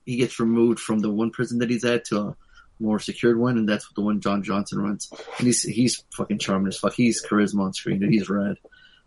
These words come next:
Um, yeah, this movie is a fucking blast, dude. This movie, I, I, I can't say much 'cause you ca-, kinda,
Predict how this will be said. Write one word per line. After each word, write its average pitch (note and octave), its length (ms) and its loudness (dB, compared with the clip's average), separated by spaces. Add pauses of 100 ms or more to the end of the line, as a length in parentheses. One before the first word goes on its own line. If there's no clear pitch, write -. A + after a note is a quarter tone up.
(100)
Um, - 420 0 (420)
yeah, D3+ 160 6
this C#3+ 140 4
movie E3+ 180 8
is C3 100 6
a A#2 120 4 (680)
fucking A#2 280 -2
blast, A#2+ 400 2
dude. A2+ 180 4
This A#2+ 220 -4
movie, C#3+ 180 2
I, B2+ 120 2
I, C3+ 300 4
I C#3+ 40 0
can't E3+ 240 4
say E3+ 120 6
much C3 320 4
'cause - 280 -6
you - 80 -18
ca-, A2+ 140 -2
kinda, G#2+ 340 -2